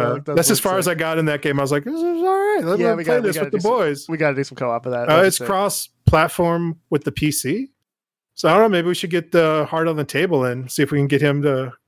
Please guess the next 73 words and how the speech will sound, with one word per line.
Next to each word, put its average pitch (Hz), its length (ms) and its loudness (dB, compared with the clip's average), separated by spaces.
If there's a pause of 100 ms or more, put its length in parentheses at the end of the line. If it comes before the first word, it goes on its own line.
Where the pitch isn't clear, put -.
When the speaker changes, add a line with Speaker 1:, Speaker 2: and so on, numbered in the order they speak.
(200)
Speaker 1:
join 139 260 4
us 139 140 2
on 139 120 0
the 131 60 -4
P 151 180 -4
C 135 200 0
world, 131 280 2
and 127 80 -2
we 127 60 -4
can 135 120 -2
be 131 120 2
in 131 100 2
V 127 160 2
R. 131 340 -2 (760)
Speaker 2:
That'd 220 200 -6
be 359 60 -16
cool. - 340 -12 (200)
Yeah. 202 180 -10
Speaker 1:
Yeah, 254 140 0
man. 240 300 -6 (400)
I 143 80 -4
think 175 140 4
it's, 165 120 2
like, 160 120 2
four 170 200 -2
player. 147 200 2
Maybe 131 140 0
we 131 40 -4
could 139 140 -2
get 139 220 -2
somebody 139 280 2
else 160 200 -2
too, 175 180 -6
man. 156 180 -2
We 170 60 -4
get 147 160 0
a 127 100 4
whole 135 220 -2
Speaker 2:
Sweet. - 20 -2
Speaker 1:
squad. 170 480 0 (260)
Speaker 2:
Squad. - 260 -12 (520)
Going 131 160 -4
through 135 140 -2
these 127 120 -4
dungeons. 131 380 2
That 220 140 -2
sounds 240 160 -6
Speaker 1:
Uh, - 40 -10
Speaker 2:
fun. 143 260 -8
Speaker 1:
yeah. 196 320 4 (180)
I - 40 -2
don't 180 100 6
know 175 100 6
what, 175 320 2
what - 120 -4
turn-based 170 440 4
games 165 240 -2
out 196 180 -2
there. 143 100 0
What 135 80 2
are - 40 2
you 139 60 -2
trying 147 260 -4
to, 143 340 -2
what 170 80 -6
are 147 40 0
you 139 40 -8
trying 156 160 0
to 135 80 -2
sell 185 160 -2
me 156 120 2
on, 123 140 -4
bro? 156 260 -6